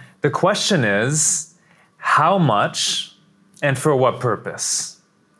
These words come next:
How much are you consuming? And for what purpose are you consuming? And what are you consuming? Right? Because the Bible actually talks about consuming. It says,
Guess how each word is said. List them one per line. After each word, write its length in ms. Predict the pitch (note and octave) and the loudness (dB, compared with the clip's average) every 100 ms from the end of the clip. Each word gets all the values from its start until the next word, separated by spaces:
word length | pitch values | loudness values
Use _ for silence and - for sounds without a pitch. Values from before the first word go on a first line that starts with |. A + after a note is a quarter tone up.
| _ _ - - | _ _ -20 -8
How 260 | - D3+ | -2 2
much 240 | F3+ G3 F#3+ | 2 2 2
are 40 | |
you 80 | F3+ | 2
consuming? 760 | F#3+ F3+ - G#2+ F#2 G#2 E3 E3+ _ _ - | 2 0 0 -2 -2 -4 -6 -8 _ _ -4
And 180 | C#3 C#3+ | -2 0
for 140 | D#3+ | 2
what 360 | C3+ F3 F#3 - | 2 2 0 -2
purpose 500 | D#3+ D#3+ D3+ B2 C3 | 0 0 0 0 0
are 40 | |
you 60 | A2+ | -2
consuming? 680 | A#2 - A2+ G2 F#2+ G#2+ - - _ - | -2 -4 -4 -4 -4 -4 -10 -20 _ -2
And 640 | E3 F3 B2 A#2+ E3+ F3 - _ _ _ - | 0 2 2 2 0 -2 -8 _ _ _ -8
what 420 | G#2+ B2 C3 - | 0 2 2 0
are 140 | B2 A#2 | 0 0
you 200 | G#2+ G#2 | 0 -2
consuming? 680 | G2+ F#2 - G2+ E2+ F2 D2 - _ _ - - - | -4 -6 -4 -4 -6 -12 -20 -20 _ _ -20 -16 -4
Right? 120 | C#3 | 0
Because 200 | C#3+ E3+ | 2 2
the 60 | D#3+ | 2
Bible 340 | C#3 E3 A#3+ | 2 2 2
actually 300 | G#3+ G#3 F#3+ | 2 2 2
talks 280 | E3 F#3 - | 2 0 2
about 140 | D3+ | 0
consuming. 440 | B2 A2+ - A2+ B2+ | 0 -2 -2 -2 0
It 80 | C#3+ | 2
says, 360 | F#3+ E3 - | 2 2 0